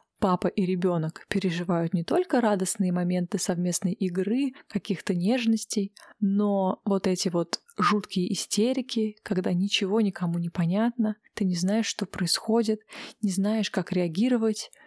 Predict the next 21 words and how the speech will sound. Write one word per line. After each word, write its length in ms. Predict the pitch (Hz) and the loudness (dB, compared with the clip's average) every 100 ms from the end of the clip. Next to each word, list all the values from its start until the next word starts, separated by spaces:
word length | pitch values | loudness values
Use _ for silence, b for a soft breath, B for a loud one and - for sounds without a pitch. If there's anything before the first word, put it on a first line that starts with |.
| B - | B 0
ты 100 | 208 | 2
не 100 | 202 | 4
можешь 360 | 240 254 - | 2 2 2
ничем 300 | 202 - 185 | 2 2 0
помочь, 600 | 180 175 190 214 - - 196 | 0 2 2 0 -4 -2 0
не 100 | 180 | 2
можешь 360 | 185 180 - | 2 0 0
унять 300 | 185 180 - | 0 0 -4
плач, 580 | - 175 175 214 - - | -4 -2 0 0 -2 -4
потому 300 | - 185 170 | -4 -2 -2
что 420 | 170 - 175 165 - _ 190 | -2 -2 -2 -2 -8 _ -2
у 120 | 170 | 0
него 260 | 175 - | 0 -2
нет 260 | 151 165 - | -2 -2 -2
причины 540 | 208 - - 330 240 - _ - 202 | -4 0 0 4 2 0 _ -6 -2
он 140 | 190 | 0
просто 360 | - 190 220 220 | 2 0 2 0
здесь 280 | 165 202 226 | 2 0 0
и 40 | |
сейчас 360 | - - 202 - | -2 0 0 2
происходит, 680 | 185 175 - 202 247 202 | 0 0 0 0 2 0